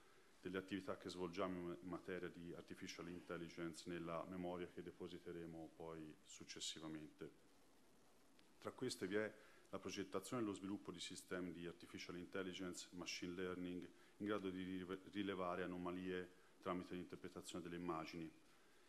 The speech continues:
Siamo, per esempio, in grado di rilevare in tempo reale i difetti delle pale eoliche, oppure nella produzione della pasta, oppure le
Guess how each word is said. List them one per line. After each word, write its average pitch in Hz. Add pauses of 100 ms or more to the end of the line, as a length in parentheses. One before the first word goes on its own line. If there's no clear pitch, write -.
(100)
Siamo, 98 (160)
per 87
esempio, 92
in 90
grado 90
di 87
rilevare 87
in 87
tempo 87
reale 90
i -
difetti 87
delle 87
pale 87
eoliche, 95 (300)
oppure 90
nella 87
produzione 98
della 85
pasta, 87 (800)
oppure 92 (340)
le 92